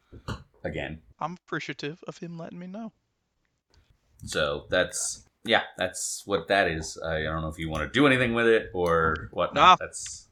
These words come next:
Speaker 2: I'm perfectly content with that.
Speaker 1: Okay.
Speaker 2: I'm just gonna have watch with my boy Fragsley,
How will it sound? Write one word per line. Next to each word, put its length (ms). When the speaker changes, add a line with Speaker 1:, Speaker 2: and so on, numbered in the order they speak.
Speaker 2:
I'm 160
perfectly 500
content 460
with 120
that. 260
Speaker 1:
Okay. 240
Speaker 2:
I'm 80
just 160
gonna 160
have 240
watch 300
with 80
my 120
boy 220
Fragsley, 560